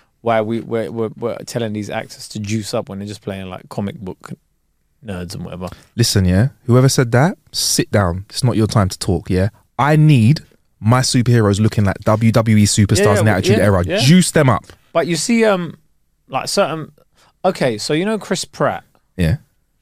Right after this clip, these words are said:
Speaker 1: in Guardians of the
Speaker 2: Yeah.
Speaker 1: Galaxy?
Speaker 2: Look at that transformation.
Speaker 1: Yeah, but he didn't need to be jacked. He didn't.
Speaker 2: I would ask for it. Are you trying to tell me if you had a chance to be in a Marvel film,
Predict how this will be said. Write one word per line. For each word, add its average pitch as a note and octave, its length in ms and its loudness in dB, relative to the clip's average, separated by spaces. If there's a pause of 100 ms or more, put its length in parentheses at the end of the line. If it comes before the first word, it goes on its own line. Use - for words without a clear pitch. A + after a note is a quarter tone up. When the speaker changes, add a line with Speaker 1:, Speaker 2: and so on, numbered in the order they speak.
(280)
Speaker 1:
in B2+ 260 -4
Guardians A#2+ 420 -2
of A#2+ 60 -4
the A2 60 -8
Speaker 2:
Yeah. B2 140 0
Speaker 1:
Galaxy? F#2 400 -4 (360)
Speaker 2:
Look - 160 -2
at C#3 40 4
that G#2+ 160 0
transformation. E2+ 680 -4
Speaker 1:
Yeah, E3 80 -2
but B2 160 -4
he F3 120 -4
didn't C#3+ 280 -6
need B2+ 160 -10
to G3+ 80 -14
be G#3 100 -6
jacked. - 520 -8 (2000)
He - 100 -6
didn't. B3 120 2
Speaker 2:
I D3 100 4
would B2+ 120 4
ask G#2+ 280 2
for F2+ 160 2
it. - 100 -6 (1400)
Are C#3 80 4
you F3 120 6
trying G3+ 160 2
to F#3 60 0
tell F3 220 4
me A2+ 120 4
if G2 100 0
you C#3 80 6
had E3 100 4
a D#3 40 0
chance E3+ 240 2
to D3 60 0
be C#3+ 40 4
in B2+ 60 6
a A#2+ 60 6
Marvel B2 340 4
film, F#2 480 0